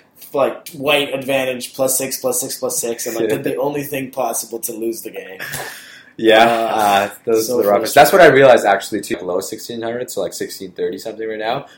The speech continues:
Speaker 2: but I, like, fluctuate between sixteen hundreds.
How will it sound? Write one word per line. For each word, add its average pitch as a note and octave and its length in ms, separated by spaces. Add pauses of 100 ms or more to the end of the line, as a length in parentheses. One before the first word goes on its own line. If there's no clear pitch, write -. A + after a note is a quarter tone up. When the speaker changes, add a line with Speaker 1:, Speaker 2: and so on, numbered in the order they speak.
Speaker 2:
but A2 100
I, G2 140
like, F#2+ 180
fluctuate G#2 540
between F#2 480 (480)
sixteen - 360
hundreds. F#2+ 380